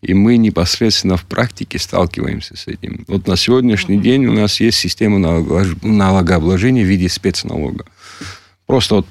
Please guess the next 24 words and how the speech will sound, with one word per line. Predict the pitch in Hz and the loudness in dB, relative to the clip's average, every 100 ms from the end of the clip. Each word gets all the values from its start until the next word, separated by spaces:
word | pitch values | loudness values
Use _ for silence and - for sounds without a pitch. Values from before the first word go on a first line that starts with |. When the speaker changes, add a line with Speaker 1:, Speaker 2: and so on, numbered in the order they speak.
| - | -12
Speaker 1:
пример | - 113 113 110 78 | 0 4 4 4 0
приведу. | - 95 95 - 87 143 | 0 2 2 2 2 2
Вот, | 107 87 | 0 -2
допустим, | 82 104 107 - 90 76 | -2 0 -2 -2 -2 0
там | 73 76 | -2 0
объект. | 87 78 127 151 - - - _ _ _ _ _ _ _ _ - | 0 2 2 2 -2 -14 -18 _ _ _ _ _ _ _ _ -2
Ну, | 123 117 - | 2 2 -2
на, | 175 95 98 95 95 92 92 90 87 85 - | -2 2 2 4 4 4 4 4 2 0 0
на | 101 | 0
сегодняшний | 92 117 120 113 - 107 | 2 4 4 2 2 2
день | 135 131 | 2 2
система | 107 - 113 110 104 98 95 92 82 - _ _ _ _ - 87 | 0 0 2 2 4 2 2 2 0 -4 _ _ _ _ -12 -10
спецналога | - 98 - 101 123 147 131 101 | -4 -2 0 2 4 2 2 2
работает | 92 110 90 95 - | 2 0 2 0 0
как? | 101 82 - - _ | 0 0 -2 -16 _
Вот | - - _ _ _ _ _ _ | -10 -10 _ _ _ _ _ _
имеет | - 147 170 | 0 2 2
человек | - 120 104 | 2 2 2
гостиницу, | 80 87 - 80 76 - | 2 0 -2 -6 -6 -8
допустим, | - - - - - | -10 -10 -10 -12 -12
у | - | -2
него | 196 202 117 95 - _ _ _ _ - | 2 2 2 -4 -12 _ _ _ _ -6
десять | 87 117 - 78 | 2 2 2 -2
номеров. | 73 78 69 73 - | -2 -2 -2 -6 -10